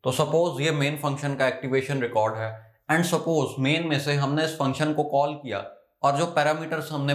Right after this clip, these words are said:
pass किए वो है two, we passed two। तो इस function के लिए activation record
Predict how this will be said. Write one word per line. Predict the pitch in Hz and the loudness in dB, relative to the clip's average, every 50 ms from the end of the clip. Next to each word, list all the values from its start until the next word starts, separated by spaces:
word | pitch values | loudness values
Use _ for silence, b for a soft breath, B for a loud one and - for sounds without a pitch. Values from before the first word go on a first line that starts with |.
| 143 | 0
pass | 135 127 127 127 127 - - | 2 2 2 2 0 -4 -10
किए | 120 110 104 101 104 - - _ _ - - | -8 -6 -6 -6 -6 -8 -14 _ _ -6 0
वो | 123 147 156 | 2 2 2
है | 147 147 151 151 147 - | 2 0 -4 -6 -8 -8
two, | 123 101 90 - - - - - | -8 -8 -8 -8 -14 -14 -6 -2
we | 123 131 - | -2 2 2
passed | 143 147 - - - - - - | 4 2 2 0 -2 -6 -8 -4
two। | 143 117 92 85 - - - - - - - - _ _ _ _ _ - | -4 -2 -2 -4 -8 -12 -18 -20 -20 -20 -20 -20 _ _ _ _ _ 0
तो | - 156 - - | 0 0 2 4
इस | 190 196 190 - | 2 0 0 0
function | - 165 160 160 151 170 180 175 175 | -2 -2 -2 -2 0 0 0 0 2
के | 175 147 | 0 0
लिए | 139 139 143 | 2 2 2
activation | 139 139 - - 160 156 165 160 165 170 165 156 | 2 0 -2 -6 -2 -2 -2 -2 -2 -2 0 0
record | - - - 123 123 131 143 | 0 0 2 2 2 2 2